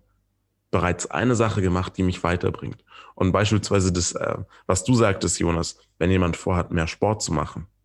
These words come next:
da wäre für mich eine super Implementierung direkt am Morgenritual. Okay, Glaubenssatz, warum willst du Sport machen? Warum siehst du dich vielleicht auch als sportlich an?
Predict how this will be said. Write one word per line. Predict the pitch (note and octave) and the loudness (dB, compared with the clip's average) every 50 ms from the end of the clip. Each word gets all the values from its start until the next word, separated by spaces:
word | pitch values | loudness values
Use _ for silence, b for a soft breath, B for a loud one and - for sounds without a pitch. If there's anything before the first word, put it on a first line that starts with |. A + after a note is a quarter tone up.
| _ _ _ _ _ _ _ _ _ _ _ _ b b b b b b b _ _ _ _ _ _ _ _ _ _ _ _ _ _ _ _ _ | _ _ _ _ _ _ _ _ _ _ _ _ b b b b b b b _ _ _ _ _ _ _ _ _ _ _ _ _ _ _ _ _
da | - E2+ E2 | -2 0 2
wäre | E2+ F#2+ F#2 F2+ | 2 2 2 0
für | E2 - E2+ | 0 0 2
mich | E2+ F2+ A2 B2 A#2+ - - _ _ _ | 2 2 2 0 -2 -8 -14 _ _ _
eine | - F2 E2+ | -2 -2 0
super | E2 G#2 G#2+ G#2+ G#2+ | 0 0 0 2 2
Implementierung | F#2 F#2+ F#2 F#2 F2+ F2 E2+ E2 - - A#2 G2+ F2 E2+ G2+ A#2+ C3 - _ _ - | 2 2 2 2 2 2 2 0 0 0 0 2 2 0 0 -2 -6 -10 _ _ -4
direkt | - E2+ - G2 G2+ - - | -4 -2 -2 -4 -4 -2 -2
am | F#2 F2+ | 0 2
Morgenritual. | F2 F2 F#2+ A#2 A#2+ G2+ F#2+ E2+ - E2+ D#2+ E2 D#2+ E2 G2+ A#2+ D3 - _ _ _ _ _ _ _ _ _ _ _ _ _ _ _ _ _ _ _ | 4 4 4 2 2 0 -2 -2 -2 -2 -2 0 0 0 -2 -2 -4 -8 _ _ _ _ _ _ _ _ _ _ _ _ _ _ _ _ _ _ _
Okay, | G2 G2 - F#2+ F2+ - - - - _ _ _ _ _ _ _ _ _ _ _ _ _ _ _ _ _ - | -6 -4 -2 -2 -2 -2 -2 -6 -12 _ _ _ _ _ _ _ _ _ _ _ _ _ _ _ _ _ -4
Glaubenssatz, | G2 F#2 F#2+ G#2+ A2+ A2 - - - - - - - F2 | 0 0 2 2 0 0 0 0 -2 -2 -4 -6 -4 -2
warum | F2+ F#2 F2+ F2+ G2 F#2+ G#2+ A#2+ | -2 0 0 0 0 0 0 -2
willst | A#2+ - - | -4 -6 -10
du | A#2 | -14
Sport | - - - A2+ - - | -10 -8 -8 -8 -6 -6
machen? | A#2+ A#2+ A#2 - C3 G2+ | -8 -8 -8 -10 -8 -6
Warum | G2+ G2+ G2+ G#2+ | -6 -6 -4 -6
siehst | F#2+ F#2 G#2 - - | -8 -8 -8 -10 -10
du | - | -10
dich | G2+ F#2+ F2 | -12 -12 -12
vielleicht | - - F#2 F#2 - | -10 -10 -10 -8 -10
auch | F2+ - | -12 -12
als | - E2+ - | -12 -12 -12
sportlich | - - - F#2 F2+ - - E2 - | -8 -6 -6 -6 -6 -8 -12 -10 -10
an? | F2 F#2 - - | -10 -10 -10 -12